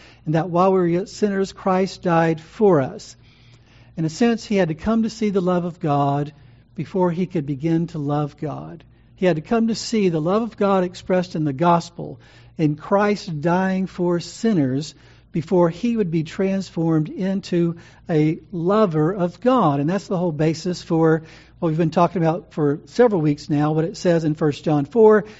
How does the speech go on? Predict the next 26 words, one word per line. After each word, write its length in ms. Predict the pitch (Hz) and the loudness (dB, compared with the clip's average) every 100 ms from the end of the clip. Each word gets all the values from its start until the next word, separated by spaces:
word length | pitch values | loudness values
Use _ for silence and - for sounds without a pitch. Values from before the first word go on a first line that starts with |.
| - | -8
"We 100 | - | -2
have 100 | 156 | -2
come 200 | - 180 | 0 -2
to 80 | 175 | -2
know 360 | 160 185 208 196 | -2 2 4 4
and 100 | 170 | 2
have 140 | 147 | -2
believed 600 | 143 143 202 220 220 - - - - | -4 0 2 2 0 -4 -18 -20 -16
the 100 | - | -6
love 340 | 151 170 185 175 | 2 4 4 2
which 220 | 180 - | -4 -2
God 420 | 160 151 151 156 - | 0 2 2 0 -4
has 480 | 147 143 139 139 - - - | -2 0 0 -2 -8 -20 -20
for 440 | - - 208 190 160 | -20 -2 4 6 6
us." 380 | 127 151 - - - - _ _ _ - | 4 -4 -16 -20 -20 -20 _ _ _ -10
And 120 | 170 | -8
so, 440 | 151 269 240 190 180 - - | -2 4 6 4 2 -8 -10
what 100 | - | -2
I 40 | 185 | 0
want 380 | 185 - 220 302 | -2 -4 0 2
to 40 | |
begin 220 | 208 220 | 2 2
to 60 | 190 | 2
talk 300 | - 214 214 | 2 2 4
about 300 | 180 160 170 | 4 4 0
today 640 | 160 170 196 202 202 202 | -4 2 4 4 2 0